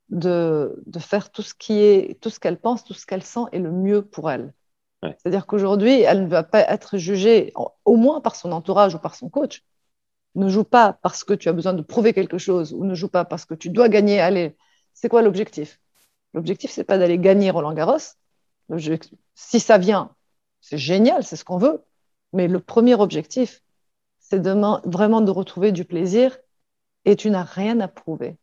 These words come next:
Speaker 1: De te dire, tu n'as rien à prouver à personne. Et de continuer. Et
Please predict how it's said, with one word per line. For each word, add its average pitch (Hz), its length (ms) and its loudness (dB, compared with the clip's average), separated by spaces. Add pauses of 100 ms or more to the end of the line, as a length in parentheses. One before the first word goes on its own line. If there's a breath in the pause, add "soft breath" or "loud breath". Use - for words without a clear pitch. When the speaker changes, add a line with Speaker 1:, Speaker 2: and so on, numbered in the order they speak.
Speaker 1:
De 165 100 -8
te 160 140 -10
dire, 208 380 -2
tu - 120 -14
n'as 160 100 -6
rien 190 200 -6
à 175 80 -6
prouver 185 440 -6
à 156 80 -6
personne. 160 560 -10 (920)
Et 151 80 -8
de 151 80 -10
continuer. 170 380 -10 (540)
Et - 120 -14